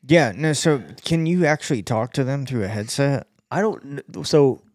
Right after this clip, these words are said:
Speaker 2: they haven't set up a game for it yet.
Speaker 1: 'Cause that's where I see it going.
Speaker 2: Yeah, that's where I see it going too, either through a headset or, like, maybe you can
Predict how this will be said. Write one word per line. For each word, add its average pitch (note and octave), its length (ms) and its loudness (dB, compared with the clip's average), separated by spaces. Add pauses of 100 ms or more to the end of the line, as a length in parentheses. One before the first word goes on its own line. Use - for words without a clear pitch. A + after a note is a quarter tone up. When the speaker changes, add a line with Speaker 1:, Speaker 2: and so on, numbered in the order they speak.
(240)
Speaker 2:
they D3 160 2
haven't F3 300 0
set D#3 160 2
up C3+ 80 2
a B2+ 80 0
game B2 300 0
for A2 200 -12
it - 60 -14
yet. E2+ 220 -14 (100)
Speaker 1:
'Cause C3+ 260 0 (120)
that's D3 240 0
where E3+ 100 2
I D3+ 80 4
see B2+ 240 -2
it G#2+ 140 -8
going. F#2 340 -8
Speaker 2:
Yeah, D3+ 260 6
that's D3 200 2
where E3 100 8
I C#3+ 40 6
see C#3+ 140 4
it B2 40 6
going B2+ 260 2
too, B2 380 4
either D3+ 260 6
through C3 200 2
a - 20 6
headset C#3+ 400 2
or, C3 80 4
like, A2+ 320 0 (540)
maybe C3+ 260 4
you C3+ 240 0
can A#2+ 240 -4